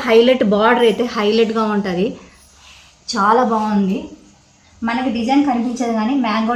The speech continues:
డిజైన్ వచ్చింటుందండి జరీలోన అంతా. మంగళగిరి జరీ శారీస్ అంటారు కదా వీటిని.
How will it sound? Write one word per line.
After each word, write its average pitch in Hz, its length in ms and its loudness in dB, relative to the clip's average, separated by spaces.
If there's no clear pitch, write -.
డిజైన్ 220 240 -2
వచ్చింటుందండి 190 680 -4
జరీలోన 196 500 -2
అంతా. 190 340 -4
మంగళగిరి 233 520 0
జరీ 220 180 0
శారీస్ 208 340 -2
అంటారు 185 260 -6
కదా 175 220 -8
వీటిని. 175 360 -4